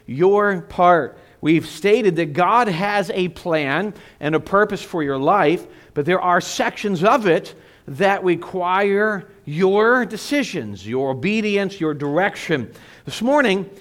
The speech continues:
I'm gonna preach a message I've sim-, entitled simply, "The Holiness of God."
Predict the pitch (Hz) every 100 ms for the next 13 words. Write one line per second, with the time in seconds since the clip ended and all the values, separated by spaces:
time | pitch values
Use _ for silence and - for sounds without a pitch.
0 | - 135 175 240 180 165 180 170 175 175
1 | 156 147 196 208 180 160 214 190 - 160
2 | 175 185 170 - 247 247 175 180 180 175
3 | - - 160 - 233 277 247 185 147 131
4 | 139 - - - _ _ 117 107 123 113
5 | 90